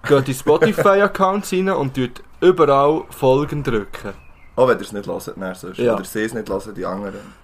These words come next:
Speaker 1: Geht daheim bei den Eltern, nehmt ihre Handys, ladet Spotify
Speaker 2: Oder bei den
Speaker 1: ab.
Speaker 2: Kindern.
Speaker 1: Oder bei den Kindern, ja.
Speaker 2: Ja.
Speaker 1: Oder bei euren Partner. Egal.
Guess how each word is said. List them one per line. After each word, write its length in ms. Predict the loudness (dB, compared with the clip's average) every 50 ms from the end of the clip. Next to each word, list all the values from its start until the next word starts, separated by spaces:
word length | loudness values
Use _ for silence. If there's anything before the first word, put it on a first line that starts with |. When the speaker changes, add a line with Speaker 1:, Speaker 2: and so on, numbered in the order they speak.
| -20 -2 2
Speaker 1:
Geht 240 | 2 2 2 2
daheim 320 | 0 0 2 2 0 2 2
bei 80 | 2
den 120 | 2 2 2
Eltern, 480 | 4 2 2 0 2 2 2 2 4
nehmt 300 | 2 0 0 0 0 0 0
ihre 240 | 2 2 2 0 0
Handys, 760 | 0 -2 -2 -4 -4 -6 -6 -6 -6 -8 -8 -12 -16 -12 -2
ladet 320 | 0 0 2 0 -2 -8
Spotify 420 | -6 -2 0 0 0 -2 -4 -2 0
Speaker 2:
Oder 100 | 2 4
bei 80 | 4 4
den 80 | 4 4
Speaker 1:
ab. 140 | 2 2 2
Speaker 2:
Kindern. 360 | 2 2 2 2 0 -2 -6 -12 -18 -20 -20 -20 -20 _ -20 -20 -20 -20 -20 -20 -20 -18 -6
Speaker 1:
Oder 220 | -6 -4 -4 -4 -8
bei 100 | -10 -8
den 140 | -8 -8 -8
Kindern, 380 | -4 -4 -4 -4 -4 -4 -4
ja. 300 | -2 -2 -2 -2 -4 -6 -12 _ -20 -20 -20 -20 -20 -20 -20 -20 -20 -14 -6
Speaker 2:
Ja. 100 | -4 -4
Speaker 1:
Oder 200 | -2 -2 -4 -2
bei 160 | 2 2 4
euren 240 | 4 4 0 -2 -2
Partner. 680 | 0 0 2 2 2 0 -2 -4 -6 -4 -2 -2 -4 -4 -8 -16 -20 -20 -20 -20 -20 -20 -20 -10 -6
Egal. 300 | -6 -4 -2 -2 0